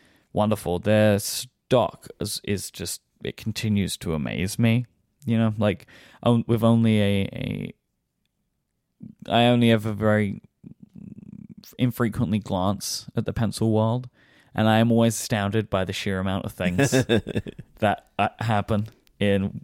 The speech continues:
Speaker 1: with wood pencils especially, which I guess is probably exactly what pencil fans say about pens. How many things can you really do with a fountain pen?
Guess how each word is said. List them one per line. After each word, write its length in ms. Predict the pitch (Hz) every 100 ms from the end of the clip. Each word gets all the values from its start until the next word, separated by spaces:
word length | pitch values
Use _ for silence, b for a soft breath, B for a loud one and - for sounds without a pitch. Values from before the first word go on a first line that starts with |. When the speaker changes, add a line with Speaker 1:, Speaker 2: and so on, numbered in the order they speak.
| -
Speaker 1:
with 200 | 110 98
wood 220 | 107 -
pencils 500 | 104 98 - 110 117
especially, 560 | 107 95 101 110 107 123 B B B
which 160 | 131
I 60 | 120
guess 300 | 110 117 113
is 100 | 110
probably 380 | - 101 104 101
exactly 420 | 101 110 98 107
what 200 | 101 95
pencil 320 | - 95 -
fans 300 | 104 101 110
say 180 | - 98
about 300 | 98 98 85
pens. 400 | 107 95 120 - -
How 140 | 127
many 180 | 139 139
things 320 | 131 123 -
can 140 | 120
you 100 | 104
really 240 | 104 123 123
do 180 | 127 127
with 200 | 101 -
a 40 |
fountain 360 | - 92 - 92
pen? 260 | - 113